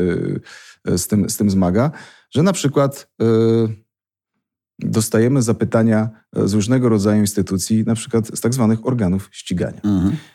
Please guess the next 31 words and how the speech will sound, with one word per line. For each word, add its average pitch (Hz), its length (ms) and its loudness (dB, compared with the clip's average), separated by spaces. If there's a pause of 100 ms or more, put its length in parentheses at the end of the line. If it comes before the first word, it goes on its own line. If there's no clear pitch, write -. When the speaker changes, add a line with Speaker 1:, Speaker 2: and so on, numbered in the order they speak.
(160)
Speaker 1:
E, - 20 0 (640)
ale 170 160 2
nie 214 120 2
tylko, 101 460 -2
bo 123 120 -6
to 135 100 2
są, 120 260 0 (580)
jest 147 260 0
wiele 135 280 4
instytucji, 110 440 0
które, 104 360 0
które 101 260 0
są 101 120 -2
uprawnione 101 400 2
do 98 60 2
zadawania 92 420 2
zapytań. 98 480 0 (100)
Chodzi 135 220 0
bardziej 104 260 2
o, 92 180 0
o - 80 -6
sprawy 92 320 -2
właśnie, 90 320 -2
e, 87 360 -4
rządowe. 87 400 -2 (480)
I 107 40 2
teraz 135 240 2 (280)
to 147 100 2
przychodzi 131 440 0
do 107 160 2
nas 104 260 0